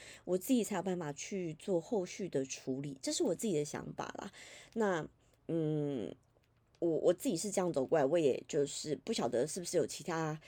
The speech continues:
人不认同，那也无所谓，因为这是我个人的想法。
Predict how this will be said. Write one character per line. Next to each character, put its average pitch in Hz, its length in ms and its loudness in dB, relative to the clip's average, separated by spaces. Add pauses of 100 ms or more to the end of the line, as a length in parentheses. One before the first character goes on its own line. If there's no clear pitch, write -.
(220)
人 131 340 2
不 151 160 -2
认 190 160 4
同， 147 180 -2
那 208 60 2
也 170 100 4
无 131 140 0
所 - 200 0
谓， 139 180 6
因 160 100 2
为 180 80 4
这 180 140 -2
是 175 120 -4
我 123 160 0
个 175 120 6
人 - 240 2
的 - 100 -6
想 - 180 -6 (120)
法。 - 240 -6